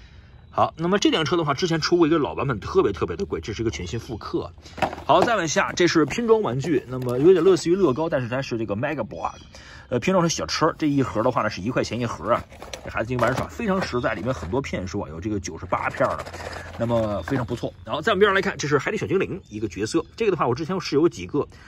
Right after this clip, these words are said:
那么之后的话会进行一个集体的一个测评。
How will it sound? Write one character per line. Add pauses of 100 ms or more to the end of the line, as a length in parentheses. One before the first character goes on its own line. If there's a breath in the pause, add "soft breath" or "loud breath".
(220 loud breath)
那
么
之
后
的
话
会
进
行
一
个
集
体
的
一
个
测
评。